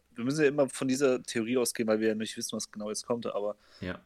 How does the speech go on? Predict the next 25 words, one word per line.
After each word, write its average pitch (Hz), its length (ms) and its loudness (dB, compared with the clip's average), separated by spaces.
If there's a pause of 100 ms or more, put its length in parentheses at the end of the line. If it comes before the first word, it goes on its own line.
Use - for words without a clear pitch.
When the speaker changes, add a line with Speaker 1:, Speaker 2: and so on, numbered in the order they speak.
(340)
Speaker 1:
die 104 140 2
Idee 113 220 6
dahinter 131 220 8
ist 117 120 4
auf - 160 0
jeden 135 180 4
Fall 110 160 4
schon 117 240 -2
sehr 110 200 0
interessant, 110 640 -4
weil 104 220 0
halt 104 460 -2
diese 107 340 2
Idee 117 380 2
von 120 180 0
vier 123 580 6 (140)
Geckos, 143 480 0
die 117 100 -10
g-, - 100 -10 (180)
gab's 110 280 4
ja 160 100 6
schon, 180 300 -4 (140)
Speaker 2:
Ja. 110 200 0
Speaker 1:
also 104 120 -2
auch, 101 260 -4